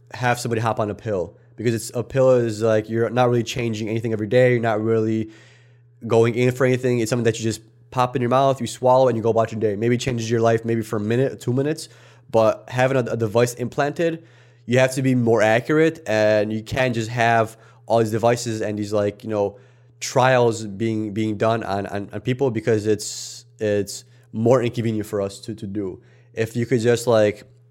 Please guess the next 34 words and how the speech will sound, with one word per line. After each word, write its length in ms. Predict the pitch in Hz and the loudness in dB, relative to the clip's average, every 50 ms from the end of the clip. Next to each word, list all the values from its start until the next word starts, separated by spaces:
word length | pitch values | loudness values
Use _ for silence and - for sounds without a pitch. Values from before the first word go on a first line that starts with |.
| _ _ _ _ _ - 113 107 | _ _ _ _ _ -16 -8 -2
give, 200 | 107 123 113 107 | 0 2 2 4
like, 200 | 117 110 107 - | 2 2 2 2
a 80 | 107 98 | 0 -2
shot 540 | - - - - 123 123 131 135 135 135 - - | -2 -2 0 2 4 4 4 2 0 -2 -8 -8
and 100 | 107 107 | -4 -2
you 400 | 107 107 104 104 101 95 95 - - | -2 0 0 -2 -2 -4 -6 -10 -8
release 260 | - 104 110 113 - | -4 -2 -2 -2 -2
nanoparticles, 920 | - 110 117 123 123 117 - 131 127 123 127 - 131 127 123 127 110 101 | -2 0 0 2 2 2 2 2 2 2 2 0 0 2 2 0 0 0
or 140 | 95 101 104 | 0 0 0
give 160 | 98 110 101 | 0 -2 -4
a 60 | 104 | -4
shot 480 | - - - 127 117 113 117 117 - - - | -4 -4 0 0 2 2 2 0 -2 -6 -6
and 280 | 107 107 107 104 98 - - - - - _ _ | -4 -2 -2 -2 -4 -8 -16 -20 -20 -20 _ _
you, 180 | - 110 107 - - - | -6 -6 -6 -6 -8 -10
you 100 | 110 117 | -4 0
got 140 | 104 101 98 | 0 2 2
a 20 | |
pacemaker 480 | - - 147 143 131 - 139 127 - 147 | 2 2 0 0 0 0 0 0 0 2
now, 320 | 131 131 131 131 127 127 - - - _ _ _ - | 2 4 4 2 2 0 -6 -20 -20 _ _ _ -18
then 360 | - 107 107 123 127 139 143 127 | -10 -4 0 0 2 2 0 0
I 120 | 101 113 | -2 -4
feel 220 | 117 - 131 117 | -4 -2 0 0
like 240 | 110 107 107 101 95 | 2 2 0 0 0
those 220 | 101 113 113 110 110 | 2 2 4 2 2
would 100 | 110 98 | 0 -2
be 100 | 107 107 | -4 -4
a 100 | - - | 0 0
lot 240 | 104 107 104 - | 2 2 2 0
un-, 160 | 90 110 110 - | -2 -6 -6 -6
under 140 | 110 113 107 | -6 -6 -4
more 180 | 107 110 110 | -2 -2 -2
scrutiny 460 | 107 - - - 120 117 123 127 135 127 | -4 -6 -8 -8 -6 -4 -4 -2 -2 -4
and 160 | - 104 104 | -4 -6 -4
more 380 | 104 104 107 104 104 104 104 | -4 -2 0 0 -2 -2 -4